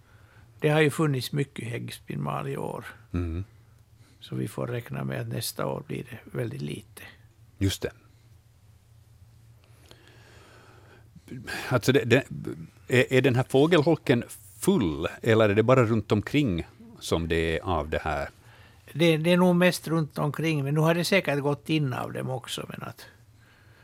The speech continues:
Speaker 1: men att den har, den har nog säkert bottnen kvar, att det är inte så att de har,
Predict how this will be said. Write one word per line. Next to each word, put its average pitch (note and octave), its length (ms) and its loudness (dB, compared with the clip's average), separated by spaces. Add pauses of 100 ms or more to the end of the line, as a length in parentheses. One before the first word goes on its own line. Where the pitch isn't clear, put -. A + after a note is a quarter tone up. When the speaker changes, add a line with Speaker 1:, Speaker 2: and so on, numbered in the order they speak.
(240)
Speaker 1:
men C#3 200 0
att C3+ 260 -4 (1300)
den E3 200 2
har, D#3+ 200 6
den D#3+ 180 2
har F3 160 6
nog F#3 160 4
säkert D3 360 2
bottnen D3+ 400 2
kvar, C3 340 -2
att A#2 180 -8
det C3 60 -6
är C3 60 -4
inte C3 180 -6
så C#3+ 140 -2
att A2+ 120 -6
de A#2+ 100 -6
har, A#2+ 200 -6